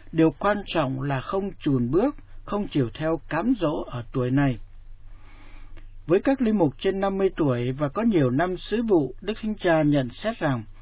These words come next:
đây là thời kỳ khôn ngoan, trong đó các linh mục được kêu gọi cống hiến sự dễ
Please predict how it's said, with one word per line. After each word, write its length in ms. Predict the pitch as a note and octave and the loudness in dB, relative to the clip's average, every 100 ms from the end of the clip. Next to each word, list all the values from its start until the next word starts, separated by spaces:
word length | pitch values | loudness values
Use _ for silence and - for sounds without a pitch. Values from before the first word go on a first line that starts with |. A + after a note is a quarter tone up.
| - - - - - | -18 -18 -18 -12 -2
đây 160 | A3 | 0
là 140 | G#3 D3 | 4 4
thời 180 | D3 C3+ | 4 2
kỳ 260 | - D3 | 4 4
khôn 360 | B2+ - G3+ G3 | 2 0 -2 2
ngoan, 320 | F#3+ F#3 F3+ F3+ - - | 2 2 0 -6 -14 -12
trong 200 | - F#3 | -2 0
đó 140 | F#3 A3 | 0 0
các 220 | B3+ - | 0 0
linh 200 | G#3+ G3 | 0 2
mục 220 | D#3 - | 0 0
được 220 | B2+ A#2+ | -2 -2
kêu 160 | - G3 | 0 2
gọi 260 | F3 D3+ C#3 | 4 2 0
cống 220 | - F#3 B3+ | 0 4 4
hiến 280 | G3+ F3+ A3+ | 6 6 4
sự 180 | - - | 2 -2
dễ 340 | A#2+ D3 G3+ | -4 -2 0